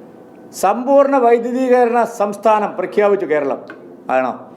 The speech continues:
ഇപ്പം ഞാൻ കാണിച്ചുതരാം. എൻ്റെ കൂടെ വന്നാൽ, എൻ്റെ കൂടെ ഇപ്പം നിങ്ങൾ വന്നാൽ അഞ്ച് കിലോമീറ്ററിനുള്ളിൽ വൈദ്യുതി ഇല്ലാത്തൊരു വീട് ഞാൻ കാണിച്ചുതരാം, ഏതെങ്കിലും ഒരാൾ വന്നാൽ. അതായത്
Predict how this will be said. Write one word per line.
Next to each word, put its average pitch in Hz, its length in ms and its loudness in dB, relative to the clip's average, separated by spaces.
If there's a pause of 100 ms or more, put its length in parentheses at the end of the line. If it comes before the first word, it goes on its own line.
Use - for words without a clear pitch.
ഇപ്പം 147 400 -2
ഞാൻ 196 160 -2
കാണിച്ചുതരാം. 160 320 0
എൻ്റെ 143 120 -2
കൂടെ 139 160 -2
വന്നാൽ, 110 340 -6
എൻ്റെ 165 280 -2
കൂടെ 190 180 0
ഇപ്പം 190 320 -2
നിങ്ങൾ 175 220 -4
വന്നാൽ 120 360 -2 (320)
അഞ്ച് 202 240 -2
കിലോമീറ്ററിനുള്ളിൽ 202 720 0
വൈദ്യുതി 147 360 -2
ഇല്ലാത്തൊരു 139 300 -2
വീട് 123 180 -4
ഞാൻ 104 140 -6
കാണിച്ചുതരാം, 101 360 -14 (920)
ഏതെങ്കിലും 165 460 2
ഒരാൾ 120 140 -2
വന്നാൽ. 98 280 -10 (180)
അതായത് 202 480 0